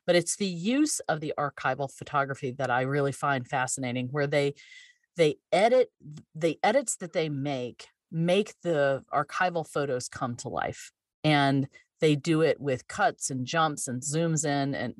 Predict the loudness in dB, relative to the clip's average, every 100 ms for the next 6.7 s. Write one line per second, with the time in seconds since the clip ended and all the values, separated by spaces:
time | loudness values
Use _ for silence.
0 | -6 -2 0 2 2 0 -2 -2 -2 -2
1 | -6 -20 -20 _ -4 2 2 0 -4 -10
2 | _ _ _ _ _ -4 2 4 4 0
3 | -4 -4 -4 -4 -2 -4 -10 -4 -6 -4
4 | 0 0 2 -2 0 0 2 4 4 2
5 | 0 0 0 -6 -4 -4 -2 -4 -8 -2
6 | 2 2 0 -2 -2 -2 -8